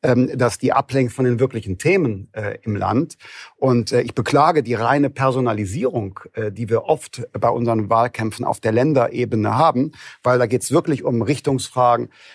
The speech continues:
Marktwirtschaft, äh, Leistungsorientierung im Bildungssystem, öffentliche Sicherheit, nachhaltige öffentliche Finanzen und so weiter. Das sind ja wichtige Themen.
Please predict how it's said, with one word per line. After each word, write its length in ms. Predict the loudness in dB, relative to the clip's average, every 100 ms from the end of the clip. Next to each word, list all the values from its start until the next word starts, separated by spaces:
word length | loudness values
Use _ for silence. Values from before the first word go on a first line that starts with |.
| -2
Marktwirtschaft, 1080 | 0 0 0 -2 2 0 0 -6 -12 -10 -2
äh, 200 | 0 2
Leistungsorientierung 1000 | 2 2 0 -2 0 0 0 0 0 0
im 120 | 0
Bildungssystem, 1000 | 0 2 2 -2 -6 -8 -2 0 0 0
öffentliche 540 | -4 -2 -4 -6 -4 -4
Sicherheit, 680 | -4 0 0 2 0 -2 -8 -20 -4
nachhaltige 580 | 0 2 0 -2 0 0
öffentliche 460 | 0 0 -2 -2
Finanzen 560 | -4 0 2 2 2 -2
und 240 | 0 0
so 200 | 2 0
weiter. 200 | 0 0
Das 80 | -2
sind 120 | -4
ja 140 | -2 -4
wichtige 360 | -6 -6 -8
Themen. 340 | -4 -4 -4